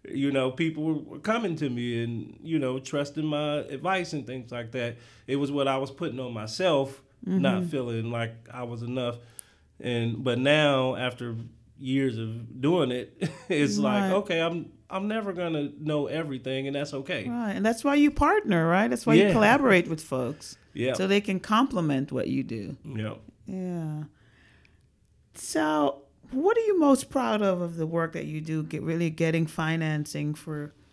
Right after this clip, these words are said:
Speaker 2: for small businesses who may be marginalized and not, you know, where others don't take a chance on? Like, what, what are you proudest of when it comes to that work?
Speaker 1: What I'm proudest of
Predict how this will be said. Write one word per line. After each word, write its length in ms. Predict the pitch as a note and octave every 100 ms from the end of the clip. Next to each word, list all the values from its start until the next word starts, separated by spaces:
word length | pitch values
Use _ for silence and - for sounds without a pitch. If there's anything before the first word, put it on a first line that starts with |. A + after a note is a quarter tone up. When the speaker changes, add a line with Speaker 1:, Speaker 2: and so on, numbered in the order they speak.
| _ _ _
Speaker 2:
for 120 | E3+
small 380 | - F3 D3+ D3+
businesses 600 | D#3 D3+ D3+ - D3+ D3
who 120 | D3+
may 200 | D3 C#3+
be 160 | C#3+ C#3+
marginalized 1040 | C#3 C#3 C3+ C#3 C3+ C3+ C3 B2+ C3 -
and 160 | C3+ C3+
not, 220 | C3 - -
you 120 | D3
know, 220 | C3+ A#2 - - - - - _ _
where 180 | C#3+ C#3
others 300 | D#3 D3+ C#3
don't 240 | D3 C#3
take 200 | - C#3
a 60 | C3+
chance 500 | - C3+ C3 B2+ -
on? 360 | G#2 A#2+ - -
Like, 140 | C#3 -
what, 300 | D3+ F3+ F3
what 160 | G3+
are 40 | G#3
you 120 | F3
proudest 640 | - D#3 D3 C#3+ C3+ -
of 380 | A#2+ A#2+ C3+ C#3+
when 140 | C3 C#3
it 80 | -
comes 280 | C3 B2+ -
to 80 |
that 240 | C3 B2+ -
work? 360 | B2+ C3+ - - - _ - - - _ _ _ _ _ _ _ _ - - _ _ - _ _
Speaker 1:
What 260 | D3 D3+ D#3
I'm 380 | G#3+ B3+ A3 A3
proudest 560 | F#3+ D3 C#3+ C#3 C3+
of 540 | C#3 C3 B2+ A#2+ A#2